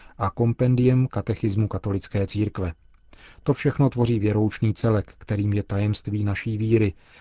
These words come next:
tajemství eucharistie, aby bylo předkládáno v katechezi a kázáních, aby byla větší znalost o něch základních bodů, které nemůžeme zapomínat, má-li být eucharistické tajemství středem života křesťanského lidu.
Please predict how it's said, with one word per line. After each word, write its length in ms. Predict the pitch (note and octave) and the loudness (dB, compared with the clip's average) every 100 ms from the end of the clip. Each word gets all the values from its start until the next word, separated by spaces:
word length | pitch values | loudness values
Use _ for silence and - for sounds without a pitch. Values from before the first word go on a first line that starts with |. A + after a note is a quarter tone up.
| - - | -14 -2
tajemství 580 | A2 A2+ G#2+ - A2+ | 0 2 0 -2 -2
eucharistie, 760 | A#2+ A2+ - A2+ - - G#2 G2 - _ - - - | 0 -2 0 0 -2 -2 -2 -2 -6 _ -20 -12 -4
aby 180 | A#2+ | 0
bylo 200 | C#3 C3+ | 2 2
předkládáno 800 | - A#2+ - C3+ B2+ B2 A#2+ A2 | 2 -2 -2 0 2 2 2 0
v 80 | F#2 | -2
katechezi 600 | - G#2+ A#2 - A#2 A#2 | -4 -2 -2 0 0 0
a 80 | G2 | -2
kázáních, 840 | - G#2+ G#2+ A2+ A2+ A2+ A2+ - - - - - | -2 0 2 2 2 2 2 -2 -10 -20 -20 -10
aby 200 | - B2+ | -2 0
byla 240 | C#3 D3+ C#3+ | 4 4 4
větší 380 | C3 B2+ C#3 A#2 | 2 0 -2 0
znalost 480 | A#2 A#2 G2 - - | 2 2 0 -4 -2
o 100 | A#2 | 0
něch 200 | G2 F2+ | 0 -2
základních 640 | G2+ G2 - A2 G#2+ F2 | -2 -2 -2 0 0 -2
bodů, 380 | G2+ G2+ A2+ A2 - - - | -2 0 0 -2 -8 -20 -20
které 360 | - - C#3+ C3+ | -6 0 2 4
nemůžeme 460 | A#2+ A#2+ A2+ A#2+ A#2+ | 4 2 2 2 2
zapomínat, 680 | A2+ A2+ G#2+ G2+ G2 - - - - - | 0 0 0 2 0 -4 -10 -20 -20 -6
má-li 320 | G#2+ G#2 G2+ | -2 0 0
být 220 | G2+ G#2+ - | -2 -4 -2
eucharistické 800 | G#2+ - G#2+ - G#2+ - G#2+ G2+ | -4 -2 -2 -2 -4 -4 -4 -2
tajemství 640 | G#2+ A2+ A2+ - A#2+ A#2+ | 0 0 0 -2 -2 -2
středem 500 | - - A2+ A2+ A2 | -4 -2 0 2 0
života 380 | G2 G2+ G2+ G#2+ | 0 -2 -2 -4
křesťanského 800 | - G2 - G2+ G2 - G2+ G#2 | -4 -6 -2 -2 -2 -4 -2 0
lidu. 280 | G#2+ G2 | 0 -2